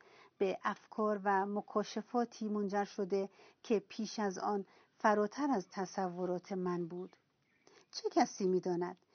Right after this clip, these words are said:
شاید آن شب را با شخصی سپری کنم که او هم مثل من در کافه چرا گم و سرگردان شده است. یا شاید باز هم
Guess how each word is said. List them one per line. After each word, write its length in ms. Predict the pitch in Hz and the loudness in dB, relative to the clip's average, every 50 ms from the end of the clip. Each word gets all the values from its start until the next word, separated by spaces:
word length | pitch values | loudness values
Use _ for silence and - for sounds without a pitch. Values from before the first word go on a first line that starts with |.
| _ - - - | _ -20 -20 -16
شاید 480 | - - - 254 226 214 214 208 202 208 | -10 -2 4 6 6 8 6 6 4 4
آن 120 | 208 208 | 0 0
شب 280 | 196 - - 233 240 226 | -2 0 2 0 2 2
را 220 | 233 233 233 233 - - - - _ - | 2 0 0 0 -2 -6 -20 -14 _ 2
با 120 | 226 226 | 2 2
شخصی 500 | 220 - - - 262 - - - - 247 | 2 2 2 2 2 2 0 -2 -2 -2
سپری 480 | - - - 233 - 240 226 220 233 233 | 0 0 -2 -2 2 2 2 2 2 -2
کنم 320 | - - 233 226 226 226 | 0 0 0 0 0 -2
که 200 | 233 - - 302 - | -4 -6 -8 -6 -2
او 140 | - 381 330 | 2 2 4
هم 220 | 320 330 339 294 | 6 8 8 8
مثل 320 | 285 277 269 - - 262 240 | 8 6 4 2 2 2 4
من 280 | 233 233 226 226 226 - - - - - - - | 4 4 4 2 2 -2 -6 -20 -20 -12 -2 4
در 180 | 214 226 226 214 - | 6 6 6 6 0
کافه 340 | - - 226 208 - - 214 | -2 0 0 0 2 0 0
چرا 460 | - - - 214 208 208 214 208 196 _ - | 0 0 -2 0 2 2 0 0 -2 _ 4
گم 280 | 311 339 359 349 302 | 8 8 10 10 8
و 40 | 247 | 6
سرگردان 760 | 214 - - 233 208 196 185 190 190 185 185 180 185 196 190 | 4 2 0 0 0 0 2 2 2 2 2 2 2 0 0
شده 300 | 175 - - 180 165 180 | -2 -4 -6 -6 -4 -4
است. 320 | 180 170 165 170 - - _ _ _ _ _ _ _ _ _ _ _ _ - - - - _ - | -4 -4 -6 -10 -12 -14 _ _ _ _ _ _ _ _ _ _ _ _ -20 -20 -20 -8 _ 4
یا 120 | 214 208 | 4 4
شاید 500 | 196 - - 214 202 202 202 202 190 185 | 4 4 0 0 2 2 2 0 0 0
باز 280 | 180 196 202 202 190 - | 0 2 2 2 0 0
هم 240 | 202 208 202 208 | 0 2 2 0